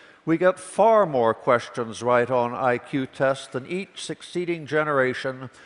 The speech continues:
back to the time that they were invented. Indeed, if you score the people a century ago against modern norms, they would have an average I Q of seventy.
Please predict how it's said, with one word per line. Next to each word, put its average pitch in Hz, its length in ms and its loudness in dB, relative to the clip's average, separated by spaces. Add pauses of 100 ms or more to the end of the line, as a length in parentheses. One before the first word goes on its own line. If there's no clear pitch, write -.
(160)
back 185 340 6
to 165 80 -4
the 143 140 -4
time 151 420 -2
that 143 160 -6
they 139 140 0
were 135 240 -2
invented. 104 720 -6 (720)
Indeed, 185 460 -2
if 175 180 -2
you 160 140 -4
score 208 500 -2
the 175 120 -4
people 175 680 0
a 131 80 0
century 165 540 -2
ago 120 560 4
against 139 480 -2
modern 151 560 -2
norms, 117 580 -2
they 147 200 2
would 165 140 -2
have 151 280 2
an 143 100 -2
average 139 460 0
I 139 200 4
Q 143 300 -4
of 127 140 -4
seventy. 82 720 -4